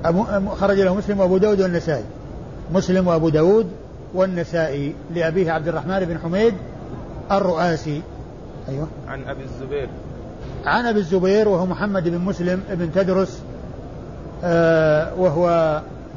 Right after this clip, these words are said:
Speaker 1: صدوق، آه، يدلس، وحديثه عند أصحاب الكتب الستة.
Speaker 2: عن جابر.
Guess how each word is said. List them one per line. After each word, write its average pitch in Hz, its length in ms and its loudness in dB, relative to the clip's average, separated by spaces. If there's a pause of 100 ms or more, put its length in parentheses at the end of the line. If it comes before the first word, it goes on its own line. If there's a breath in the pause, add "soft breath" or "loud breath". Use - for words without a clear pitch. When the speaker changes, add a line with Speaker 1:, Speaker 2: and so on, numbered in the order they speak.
Speaker 1:
صدوق، 185 540 4 (480)
آه، 170 600 0
يدلس، 202 600 2 (520)
وحديثه 175 480 2
عند 190 160 0
أصحاب 180 340 0
الكتب 175 260 0
الستة. - 380 -4 (760)
Speaker 2:
عن 135 80 -10 (160)
جابر. 123 280 -6